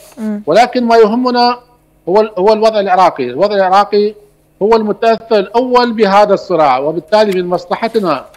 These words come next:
Speaker 2: أن يحل هذا النزاع سلميا، أن، أن، أن تكون هناك مخرجات و-، ولو، ولو مخرجات بالخطوط العامة، يعني لتبقى الحرب الإعلامية، ولكن أن تذهب إلى تصعيد وإلى، إلى، إلى ضربات عسكرية، فأكيد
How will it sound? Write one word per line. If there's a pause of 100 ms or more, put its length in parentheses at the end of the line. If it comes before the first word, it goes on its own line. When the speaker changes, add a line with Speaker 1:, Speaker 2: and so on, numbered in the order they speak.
(540)
Speaker 2:
أن
يحل
هذا
النزاع
سلميا، (140)
أن، (100)
أن، (180)
أن (180)
تكون
هناك
مخرجات (880)
و-، (100)
ولو،
ولو
مخرجات
بالخطوط
العامة،
يعني (100)
لتبقى
الحرب
الإعلامية،
ولكن
أن
تذهب (640)
إلى
تصعيد
وإلى،
إلى،
إلى
ضربات
عسكرية،
فأكيد